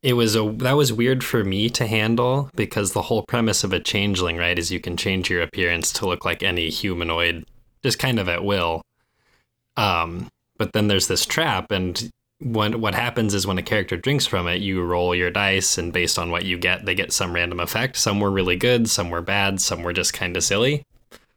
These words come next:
So the, the gender swap one, it says, you know, in the book, the character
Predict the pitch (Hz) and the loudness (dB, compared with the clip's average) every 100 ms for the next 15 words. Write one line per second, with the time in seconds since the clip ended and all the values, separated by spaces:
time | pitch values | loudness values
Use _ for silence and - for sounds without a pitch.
0 | _ _ - - 117 110 104 98 95 98 | _ _ -2 2 4 4 4 4 2 -2
1 | _ - 117 107 104 135 165 139 101 - | _ -4 0 0 2 2 2 2 2 2
2 | 104 85 85 - 92 80 82 107 131 _ | 0 0 -2 -4 -4 -4 -4 -6 -8 _
3 | _ _ _ _ 104 - 123 110 107 95 | _ _ _ _ -4 0 2 2 2 2
4 | 98 101 92 87 90 - - 90 85 85 | 2 0 0 0 0 -2 -4 -2 0 0
5 | 87 90 90 - 90 87 | 0 0 -2 -2 -4 -4